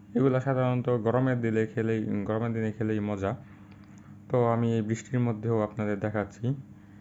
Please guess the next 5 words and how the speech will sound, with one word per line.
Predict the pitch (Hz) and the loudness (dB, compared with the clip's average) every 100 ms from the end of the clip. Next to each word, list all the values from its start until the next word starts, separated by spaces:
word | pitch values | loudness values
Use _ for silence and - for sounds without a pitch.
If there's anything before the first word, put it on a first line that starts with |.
| - - - | -20 -16 -4
কারণ | 107 | -2
আপনারা | 107 117 110 107 | -2 -2 -2 0
তো | 110 104 | 0 2
আর, | 101 | 2
আহ, | 101 - - - - - - - - - 95 92 | 0 -6 -18 -20 -20 -20 -20 -20 -20 -10 -6 -4